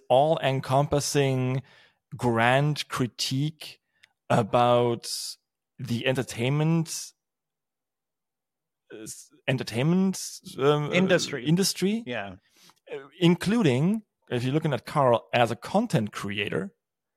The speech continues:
Speaker 1: as someone who is trapped in that and who can no longer escape. That's a, that's a gigantic societal statement right there.
Speaker 2: Absolutely.
Speaker 1: Right?
Speaker 2: Yep.
Speaker 1: And, and you cannot tell me this is not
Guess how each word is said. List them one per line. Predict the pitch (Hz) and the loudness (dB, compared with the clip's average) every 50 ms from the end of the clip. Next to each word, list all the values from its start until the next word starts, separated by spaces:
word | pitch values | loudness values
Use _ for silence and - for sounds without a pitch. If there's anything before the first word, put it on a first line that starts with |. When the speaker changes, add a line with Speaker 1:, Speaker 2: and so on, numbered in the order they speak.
| _ _ _ _ _ _ | _ _ _ _ _ _
Speaker 1:
as | - 123 131 - | 0 0 0 2
someone | - 151 151 147 | 2 2 4 4
who | 131 135 156 | 2 2 2
is | 139 - - | 2 0 -2
trapped | - - - - 165 196 214 208 - - | -6 -4 0 4 4 4 4 2 -2 -2
in | - 123 120 | -2 0 0
that | 113 113 107 107 | 2 2 2 2
and | 113 127 127 | 2 2 2
who | 139 | 0
can | 139 - - 123 147 143 156 160 151 | 0 -2 -4 0 2 2 2 2 4
no | 147 139 | 4 4
longer | 135 131 127 123 120 117 117 104 95 | 4 4 4 4 2 2 2 0 -2
escape. | 95 95 - - - - 131 104 101 87 | -2 -2 -4 -6 -4 -4 -2 -2 -2 0
That's | 123 113 - - | 0 0 0 -2
a, | 123 | -6
that's | 120 113 117 - - | -2 -2 -2 -2 -2
a | 131 | -2
gigantic | 113 123 117 113 107 - 127 117 135 147 156 - - 127 120 - - - _ _ _ - - _ _ _ _ _ _ _ _ 101 87 - 85 92 _ _ _ _ | 0 0 0 0 0 -2 0 0 0 0 -2 -2 -2 -4 -4 -4 -10 -18 _ _ _ -20 -20 _ _ _ _ _ _ _ _ _ -20 -20 -20 -20 _ _ _ _
societal | - - - 147 123 - - 101 101 113 120 107 123 123 123 123 123 123 120 110 90 90 _ - _ - | -8 -4 -4 -2 -2 -2 -4 -2 -2 -2 -2 0 2 2 2 4 2 2 0 -4 -6 -10 _ -20 _ -16
statement | - - - - 131 165 185 - 160 110 95 90 - - - | -10 -8 -2 0 0 0 0 0 -2 -4 -4 -6 -8 -10 -4
right | - 113 - - _ | -4 -4 -4 -4 _
there. | - - - - - - - | -12 -10 -10 -10 -10 -8 -4
Speaker 2:
Absolutely. | 123 131 127 110 - 127 135 135 135 127 113 113 | -2 -2 -2 -2 -4 -10 -8 -8 -8 -8 -6 -2
Speaker 1:
Right? | 107 110 120 | 0 0 0
Speaker 2:
Yep. | 127 131 - _ _ _ _ _ _ _ _ _ _ _ _ _ _ _ _ - | 0 -2 -4 _ _ _ _ _ _ _ _ _ _ _ _ _ _ _ _ 2
Speaker 1:
And, | 151 147 147 151 151 - - _ - | 4 4 4 4 2 -2 -4 _ 0
and | 143 143 135 | 2 2 2
you | 143 165 | 2 -2
cannot | - - - 165 175 190 196 185 175 170 - | -4 -4 -2 2 2 4 6 4 4 2 2
tell | - 170 156 156 | 2 4 4 4
me | 160 160 156 | 4 2 0
this | 135 110 120 123 123 117 | 0 2 2 2 2 0
is | 135 113 95 113 | -2 -6 -4 -4
not | 107 107 110 107 107 101 98 95 95 95 - | -4 -2 -2 0 0 0 2 2 0 -2 -4